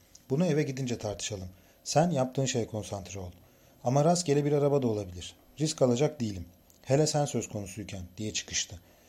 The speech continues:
Güvenlik ekibimizle bağlantımızı yeniden sağlamak için Blackberry'yi yuvasına yerleştirdi.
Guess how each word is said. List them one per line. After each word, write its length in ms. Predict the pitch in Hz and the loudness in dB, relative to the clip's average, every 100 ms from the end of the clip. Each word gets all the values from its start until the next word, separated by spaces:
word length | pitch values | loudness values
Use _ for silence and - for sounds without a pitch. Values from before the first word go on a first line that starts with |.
| - - _ | -20 -20 _
Güvenlik 380 | 113 127 160 196 | 0 4 4 2
ekibimizle 520 | 165 135 127 120 143 | 0 2 2 4 4
bağlantımızı 580 | 123 123 127 127 131 139 | 6 6 6 2 -2 0
yeniden 280 | 147 143 127 | 0 2 0
sağlamak 440 | - 113 110 107 | 0 -2 -2 -4
için 240 | - 160 127 | -2 0 4
Blackberry'yi 440 | 139 - 117 131 | 2 2 0 2
yuvasına 380 | 123 117 113 120 | 2 2 2 0
yerleştirdi. 640 | 107 98 92 - 92 87 | -2 -4 -8 -8 -12 -16